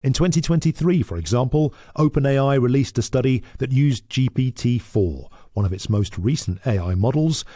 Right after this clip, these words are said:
to try to explain the responses of an earlier model, G P T two, at the neuron level.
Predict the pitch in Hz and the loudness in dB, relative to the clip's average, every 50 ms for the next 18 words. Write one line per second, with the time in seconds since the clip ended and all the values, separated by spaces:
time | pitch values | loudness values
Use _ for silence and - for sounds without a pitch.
0 | - - - 110 - - 151 165 156 - 127 - - - - - 143 143 151 147 | -14 -8 -8 -4 -2 0 0 -2 -2 -4 -6 -6 -6 -6 -2 0 0 2 2 2
1 | 127 110 107 104 - - 113 107 104 - - 127 123 - - - - 131 110 147 | 2 2 0 0 -2 -2 -2 -2 0 0 0 0 0 -2 -8 -8 -6 -2 0 0
2 | 139 - 147 156 170 185 151 113 92 87 80 76 76 - 78 73 - - - - | 0 0 0 2 2 2 2 2 2 0 -2 -4 -6 -8 -10 -12 -14 -18 -20 -20
3 | - - - - 101 101 - - 127 135 - - - 78 71 73 - - - - | -20 -10 -4 -2 -2 0 0 -2 -4 -4 -4 -6 -8 -8 -8 -10 -10 -8 -2 0
4 | 135 135 104 78 76 80 - - - - - - 104 123 127 123 120 127 143 147 | 0 0 0 -2 -6 -10 -16 -20 -20 -20 -10 -6 -2 0 2 2 4 4 2 2
5 | 117 90 80 78 73 71 71 71 73 71 - - | 0 0 -2 -4 -6 -8 -10 -10 -12 -14 -16 -20